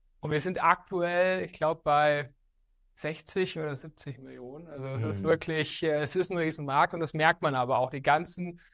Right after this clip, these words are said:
Speaker 1: Versicherer, die springen jetzt drauf, ne? Also das ist
Speaker 2: Ja.
Speaker 1: wirklich eine axa,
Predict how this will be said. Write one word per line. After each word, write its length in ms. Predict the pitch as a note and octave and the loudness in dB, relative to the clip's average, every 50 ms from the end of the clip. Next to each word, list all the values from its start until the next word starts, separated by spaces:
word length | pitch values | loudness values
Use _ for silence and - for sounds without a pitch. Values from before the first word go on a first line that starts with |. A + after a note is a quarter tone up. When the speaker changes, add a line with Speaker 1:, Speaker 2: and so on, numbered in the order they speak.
| _ _ _ _ _ | _ _ _ _ _
Speaker 1:
Versicherer, 600 | - F3 D#3+ - - G#3+ G3+ - F#3+ D3+ D3 C#3 | -2 0 0 4 2 2 4 4 2 4 4 2
die 120 | C#3 D#3 D#3 | 2 0 -4
springen 380 | - - - - E3+ D#3+ D#3 | -6 -8 -6 -4 -4 -2 -2
jetzt 320 | D3 C#3 C#3+ C#3+ - - - | 0 -2 -2 -4 -6 -10 -10
drauf, 520 | - C3 B2 A#2 A#2 B2+ C3+ B2 - - | -6 -2 0 2 2 0 -2 -4 -8 -8
ne? 120 | C3+ C#3 D#3 | -4 -2 0
Also 200 | D3+ D3 C#3 C#3+ | 0 0 0 -2
das 80 | C#3 | -2
ist 60 | C3 G#2+ | 0 2
Speaker 2:
Ja. 60 | - | 2
Speaker 1:
wirklich 160 | E3+ E3 D#3 | 2 2 0
eine 180 | D3+ D3 - - | -2 -2 0 0
axa, 500 | D#3 E3 - - - E3+ E3 D#3+ D#3+ | 0 -2 0 0 2 6 6 6 4